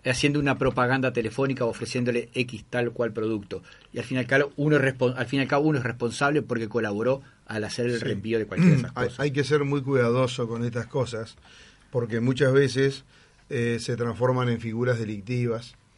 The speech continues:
Speaker 2: Sabemos que ha pasado, por ejemplo, en Uruguay, <clears throat> que desde las cárceles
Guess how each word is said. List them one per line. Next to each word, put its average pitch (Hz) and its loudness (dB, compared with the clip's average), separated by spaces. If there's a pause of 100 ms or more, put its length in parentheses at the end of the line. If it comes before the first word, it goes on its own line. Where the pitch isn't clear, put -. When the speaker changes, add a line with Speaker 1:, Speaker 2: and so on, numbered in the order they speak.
(160)
Speaker 2:
Sabemos 127 -2
que 113 -4
ha 110 -4
pasado, 113 -2
por 98 -10
ejemplo, 117 -8
en 113 -6
Uruguay, 117 -2 (380)
<clears throat> 160 8
que 123 -2
desde 131 4
las 117 -2
cárceles 151 -2